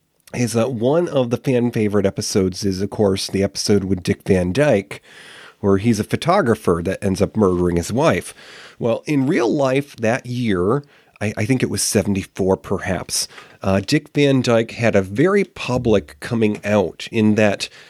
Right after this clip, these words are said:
he starred in a T V movie that was about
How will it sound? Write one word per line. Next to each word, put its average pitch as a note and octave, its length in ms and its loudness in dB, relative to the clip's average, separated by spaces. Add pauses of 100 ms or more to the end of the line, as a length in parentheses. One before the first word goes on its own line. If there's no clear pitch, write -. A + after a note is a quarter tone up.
(120)
he C3 140 0
starred - 340 -2
in C#3+ 100 0
a C3 80 0
T D3 300 -2
V A#2+ 200 0
movie G#2+ 520 0
that F#2 220 -6
was G#2 200 -4
about G2 400 -2